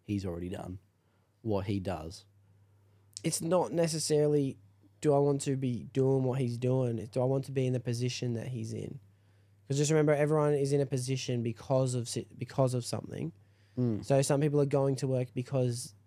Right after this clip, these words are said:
Speaker 2: they want some more money. Some people are going to work because they need to support their families. People are going to work because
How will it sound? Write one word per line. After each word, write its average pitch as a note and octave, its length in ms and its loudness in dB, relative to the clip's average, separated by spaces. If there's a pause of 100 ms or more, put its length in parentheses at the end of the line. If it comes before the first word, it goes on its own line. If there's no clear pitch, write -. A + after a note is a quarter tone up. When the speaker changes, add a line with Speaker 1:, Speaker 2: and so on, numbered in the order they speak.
(140)
Speaker 2:
they A#2+ 460 0 (140)
want B2+ 460 0 (400)
some B2+ 300 0
more B2 340 0
money. B2+ 400 0 (520)
Some B2 180 -4
people C3 280 2
are B2+ 60 2
going A#2+ 300 0
to B2+ 80 -2
work A#2 160 -2
because B2 300 -2
they A#2+ 180 2
need A#2+ 560 0
to B2+ 120 -2
support A#2+ 640 -4
their A2+ 180 -6
families. - 520 -6
People A#2+ 220 -4
are A#2+ 40 2
going A#2+ 220 0
to B2 100 -10
work A#2+ 220 -4
because A#2 320 -4